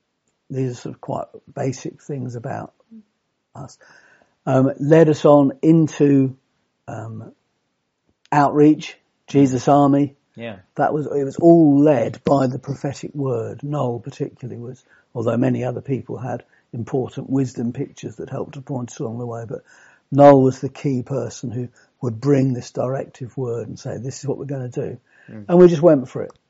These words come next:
Speaker 2: Yeah.
Speaker 1: Um, and so on into the nineties when God talked to us about taking our place in the wider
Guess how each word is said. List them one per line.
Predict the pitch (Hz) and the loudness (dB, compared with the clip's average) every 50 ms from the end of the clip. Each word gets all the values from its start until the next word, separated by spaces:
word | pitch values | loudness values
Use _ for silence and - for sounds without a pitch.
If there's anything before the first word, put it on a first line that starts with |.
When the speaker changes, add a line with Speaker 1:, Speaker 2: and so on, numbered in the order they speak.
| _ _ | _ _
Speaker 2:
Yeah. | - 113 107 | -20 -18 -14
Speaker 1:
Um, | - 139 131 127 123 123 123 120 120 123 _ _ _ _ _ _ _ _ - _ _ _ _ _ _ _ _ _ - _ _ _ _ _ _ _ _ _ _ _ _ _ _ _ _ _ _ _ _ _ _ _ | -10 -6 -4 -4 -4 -4 -6 -6 -10 -12 _ _ _ _ _ _ _ _ -20 _ _ _ _ _ _ _ _ _ -20 _ _ _ _ _ _ _ _ _ _ _ _ _ _ _ _ _ _ _ _ _ _ _
and | - 139 135 135 135 135 | -6 -4 -2 0 -2 -2
so | 131 - - 151 139 135 135 135 131 131 147 170 - _ _ 220 214 208 _ _ _ _ _ _ _ _ _ _ _ _ _ - | -4 -2 0 0 2 2 2 2 2 0 -4 -8 -12 _ _ -20 -20 _ _ _ _ _ _ _ _ _ _ _ _ _ _ 0
on | 127 131 131 131 131 - | 2 2 2 2 0 -2
into | - 131 131 127 123 - - - 131 120 117 | -4 -4 -4 -4 -4 -6 -4 -4 -4 -2 -2
the | 113 117 117 | -4 -6 -4
nineties | 123 127 131 135 135 131 131 - 143 127 120 120 | -2 -2 0 0 0 -2 -4 -6 -8 -8 -6 -6
when | 123 113 117 113 110 113 - _ _ _ _ _ _ _ _ _ _ _ | -8 -8 -8 -8 -12 -14 -16 _ _ _ _ _ _ _ _ _ _ _
God | - 131 120 - - | -10 -10 -10 -10 -10
talked | - - - - - | -12 -12 -12 -10 -12
to | 131 | -14
us | 110 - - | -12 -10 -8
about | 123 120 123 - - | -8 -6 -6 -8 -6
taking | - 139 131 131 - 143 - | -6 -4 -4 -4 -6 -8 -8
our | 127 127 127 127 | -8 -8 -8 -10
place | - - - 143 131 131 131 127 - - - - - | -8 -4 -2 0 0 0 -2 -4 -8 -14 -20 -14 -12
in | 147 135 123 | -10 -8 -8
the | 127 | -8
wider | 123 127 127 135 135 127 127 123 123 110 - | -8 -8 -8 -6 -6 -6 -6 -6 -8 -10 -12